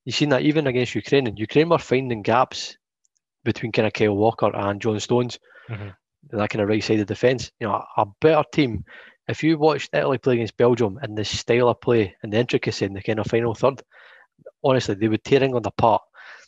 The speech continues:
Speaker 1: in that kinda area. That's if they go for it. It's a different mentality when you're playing a big team versus big team. So,
Speaker 2: It
Speaker 1: in my opinion, it's England's to lose.
Speaker 2: It
Speaker 1: England's
Speaker 2: is.
Speaker 1: to lose, but
Speaker 2: Uh, huge advantage
Speaker 1: Still
Speaker 2: being at Wembley the whole way.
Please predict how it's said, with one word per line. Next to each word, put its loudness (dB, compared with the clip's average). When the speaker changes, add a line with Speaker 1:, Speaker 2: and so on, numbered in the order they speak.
Speaker 1:
in -8
that -2
kinda -4
area. 0
That's 2
if -2
they 0
go 4
for -2
it. 0
It's -6
a 0
different -2
mentality 2
when -6
you're -2
playing 0
a 2
big -2
team -4
versus -4
big -6
team. -4
So, 0
Speaker 2:
It 0
Speaker 1:
in -2
my 6
opinion, 2
it's 0
England's -2
to -4
lose. 2
Speaker 2:
It 4
Speaker 1:
England's 6
Speaker 2:
is. 0
Speaker 1:
to -16
lose, -16
but 2
Speaker 2:
Uh, 2
huge 2
advantage 4
Speaker 1:
Still 2
Speaker 2:
being 4
at 2
Wembley 4
the 2
whole 2
way. 2